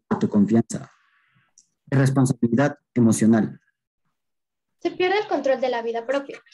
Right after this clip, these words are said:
Speaker 2: porque estas fallas pueden hacer tendencia a su estilo de vida, es decir, pueden llegar a ser una adicción, hasta que se toca fondo y no saber cómo salir. Dependencia.
Speaker 1: Puede padecer malestar tanto físico como psicológico, sufriendo sentimientos de desvalorización de sí mismo,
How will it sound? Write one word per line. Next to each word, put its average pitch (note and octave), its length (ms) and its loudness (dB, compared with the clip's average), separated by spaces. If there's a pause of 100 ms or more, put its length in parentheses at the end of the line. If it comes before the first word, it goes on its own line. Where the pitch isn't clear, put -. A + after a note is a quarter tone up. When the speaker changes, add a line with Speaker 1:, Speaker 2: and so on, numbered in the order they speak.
(180)
Speaker 2:
porque D4 320 -2
estas G#4+ 320 -6
fallas C#4+ 400 -6
pueden C#4+ 240 -6
hacer C4+ 260 -12
tendencia B3 440 -10
a - 20 -4
su B3 100 -14
estilo A3 320 -10
de A3 100 -10
vida, C4 300 -6 (240)
es C4 140 -4
decir, D4+ 340 -2 (320)
pueden F#4 300 -2
llegar C4 260 -2
a A#3+ 80 -8
ser C4 160 0
una C#4 160 -2
adicción, G#3+ 580 -10 (280)
hasta C#4 320 -2
que B3 80 -10
se A3+ 140 -6
toca A#3 260 -6
fondo D#4 480 -2
y C#4 120 -12
no D4 140 -4
saber B3 340 -4
cómo A3+ 220 -12
salir. G#3+ 400 -20 (720)
Dependencia. B3+ 680 -6 (1600)
Speaker 1:
Puede F3 160 0
padecer A#2 800 2
malestar A2 500 4
tanto B2+ 260 2
físico C#3 360 0
como B2 180 4
psicológico, - 680 -2
sufriendo B2+ 480 2
sentimientos A2+ 540 4
de A#2 100 4
desvalorización G#2 840 2
de A#2 80 2
sí - 120 0
mismo, G#2+ 420 4